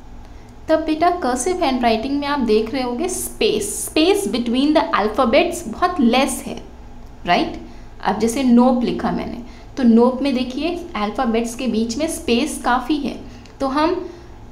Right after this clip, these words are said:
down stroke में thick कर सकते हैं और अप stroke में thin कर सकते हैं, right? लेकिन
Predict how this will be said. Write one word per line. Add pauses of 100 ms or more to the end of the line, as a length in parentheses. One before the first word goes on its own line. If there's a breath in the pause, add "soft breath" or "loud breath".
(180)
down
stroke
में
thick
कर
सकते
हैं
और
अप
stroke
में
thin
कर
सकते
हैं,
right? (340 loud breath)
लेकिन